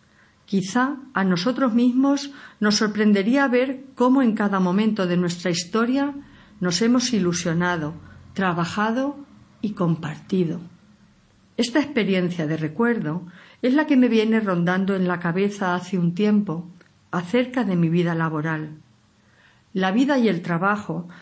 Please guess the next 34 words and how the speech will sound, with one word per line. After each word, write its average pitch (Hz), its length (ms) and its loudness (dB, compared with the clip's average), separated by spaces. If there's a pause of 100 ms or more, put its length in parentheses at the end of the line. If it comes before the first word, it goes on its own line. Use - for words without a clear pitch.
son 247 260 0
dos 269 140 2
realidades 233 680 0
indisolubles, 170 1000 0 (360)
cosidas 254 680 0 (100)
una 247 380 2
a 185 100 2
otra 175 440 -4 (260)
y 208 100 -2
que 202 140 -2
no 233 120 2
se 220 160 0
pueden 165 360 0
despegar. 151 560 -6 (600)
En 202 160 6
mi 208 100 8
profesión, 220 840 0 (280)
la 180 120 0
noble 269 320 2
tarea 190 340 0
de 180 120 0
enseñar 170 520 0
al 151 160 -2
que 156 120 -4
no 156 120 -2
sabe, 180 460 -4 (460)
he 226 100 0
ido 285 280 4
construyendo 190 800 0
mi 170 120 2
vida, 175 460 -2 (680)
mi 170 140 4
dedicación 160 680 -2
profesional. 160 840 -4